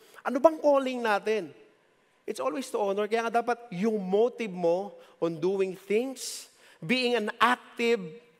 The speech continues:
and godly citizen of this country. "Lord, I want to be holy in every way." Kaya to be honest,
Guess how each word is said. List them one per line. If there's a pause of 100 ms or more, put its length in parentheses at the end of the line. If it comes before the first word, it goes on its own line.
and
godly (160)
citizen
of
this
country. (3000)
"Lord,
I
want
to
be
holy
in
every
way." (1700)
Kaya
to
be
honest,